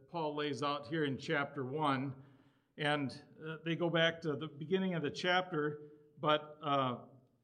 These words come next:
really, we'll, we'll get to the third blessing here in, in verse eleven.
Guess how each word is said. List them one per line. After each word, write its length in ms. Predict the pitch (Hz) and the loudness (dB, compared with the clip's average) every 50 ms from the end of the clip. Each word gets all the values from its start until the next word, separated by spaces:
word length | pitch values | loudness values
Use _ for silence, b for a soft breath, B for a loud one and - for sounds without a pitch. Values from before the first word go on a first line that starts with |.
| _ - | _ -2
really, 360 | 175 208 202 190 180 165 165 170 - | 2 4 6 6 6 4 4 2 0
we'll, 280 | 160 165 170 175 170 | 2 2 2 2 2
we'll 180 | 165 156 160 151 | 0 0 -2 0
get 200 | 127 190 185 - | 0 -2 -2 -2
to 80 | 190 156 | -2 -4
the 160 | 127 135 123 - - - - | -4 -4 -6 -6 -10 -6 -2
third 260 | 247 247 214 147 127 | 0 0 0 0 -2
blessing 500 | 147 143 135 127 - - 160 147 143 131 | -2 -2 -2 -2 -2 -4 -6 -6 -6 -6
here 340 | 117 139 156 147 143 151 147 - - | -4 -4 -2 -2 -2 -4 -4 -4 -2
in, 320 | 135 135 131 127 120 117 - - - - _ _ _ _ - | -2 -2 0 -2 -4 -6 -8 -14 -20 -20 _ _ _ _ -14
in 160 | 143 135 120 131 | -12 -10 -6 -2
verse 240 | 175 185 185 180 165 | -2 -2 -2 -4 -8
eleven. 560 | 139 135 156 185 185 165 139 131 143 151 | -8 -6 -4 -4 -4 -4 -4 -6 -6 -8